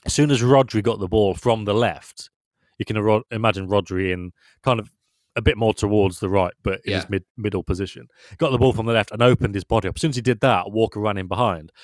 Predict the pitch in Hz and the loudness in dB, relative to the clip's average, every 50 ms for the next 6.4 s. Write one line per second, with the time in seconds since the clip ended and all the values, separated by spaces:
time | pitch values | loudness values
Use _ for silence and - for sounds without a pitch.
0 | - - - - 113 107 107 143 135 127 139 - _ _ - 131 131 151 160 - | -20 -16 -10 -8 -8 -4 0 0 0 0 0 -4 _ _ -16 -14 -12 -10 -8 -6
1 | 170 175 170 170 180 175 180 151 175 175 160 147 117 95 - 131 120 107 - 127 | -4 -4 -4 -4 -4 -2 -2 -2 -2 0 0 0 0 0 2 0 0 0 0 -4
2 | 117 - 117 98 95 95 92 - - 101 - - _ _ _ _ _ _ _ _ | -4 -4 -4 -2 -2 -4 -4 -8 -14 -16 -16 -18 _ _ _ _ _ _ _ _
3 | _ _ - 120 113 110 104 - _ _ _ - - 147 135 - 165 151 131 - | _ _ -2 0 0 0 -2 -6 _ _ _ -6 -4 -4 -2 -2 -2 -4 -2 -2
4 | 131 123 113 - - - - - - - 113 110 113 113 107 101 98 104 - _ | -4 -4 -4 -6 -10 -12 -14 -12 -8 -4 -2 0 0 -2 -4 -8 -12 -14 -18 _
5 | _ - - - 139 113 92 - - - 101 92 - 101 - 117 104 - - 98 | _ -4 2 4 4 4 2 0 -6 -8 -6 -6 -6 -6 -4 -6 -6 -6 -6 -8
6 | - - - 98 92 92 85 | -8 -6 -6 -6 -4 -6 -6